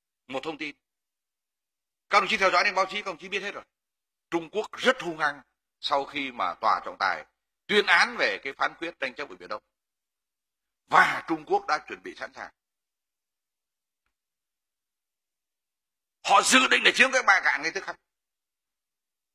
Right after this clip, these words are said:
Và họ cũng cơi nới mở rộng như đã cơi nới mở rộng ở chúng ta,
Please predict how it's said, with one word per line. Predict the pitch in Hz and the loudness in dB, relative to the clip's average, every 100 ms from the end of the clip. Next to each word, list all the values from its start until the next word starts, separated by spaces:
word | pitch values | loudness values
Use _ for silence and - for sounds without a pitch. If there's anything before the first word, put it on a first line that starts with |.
| - | 2
Và | |
họ | 170 165 | 6 6
cũng | 233 240 | 2 0
cơi | - 269 240 | 8 8 10
nới | 254 320 | 8 8
mở | 202 170 | 6 8
rộng | 185 175 190 | 6 4 4
như | 254 | 4
đã | 233 240 | 6 4
cơi | 226 | 2
nới | 226 233 | 0 0
mở | 127 | -2
rộng | 131 117 | -4 -6
ở | 113 | -14
chúng | 160 | -6
ta, | 151 135 | -4 -4